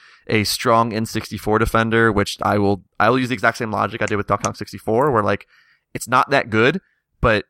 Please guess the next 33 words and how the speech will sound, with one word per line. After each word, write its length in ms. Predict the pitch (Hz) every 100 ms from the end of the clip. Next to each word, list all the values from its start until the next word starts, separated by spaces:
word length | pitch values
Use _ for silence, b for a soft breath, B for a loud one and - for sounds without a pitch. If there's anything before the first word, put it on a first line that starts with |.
| _ _ -
it 60 | 113
was 140 | 120
just 200 | 139 - -
at 200 | 113 -
this 120 | 131
specific 460 | - - 120 120 -
time 240 | 113 110
in 80 | 107
my 80 | 98
life 380 | 98 101 107 -
that 260 | 95 98 -
I 120 | 101 101 -
had 160 | 107 95
all 80 | 98
the 80 | 110
games 380 | 190 180 139 110
and 80 | 110
had 80 |
the 80 | 110
console 360 | - 190 - 143
and 60 |
was 100 | 120
around 120 | 107 113
all 40 |
my 80 | 120
siblings 460 | - 165 131 110
and 60 | 104
we 60 | 104
just 140 | 107
played 260 | - 113 -
through 200 | 139 143
it. 200 | 107 -
Like, 240 | 104 131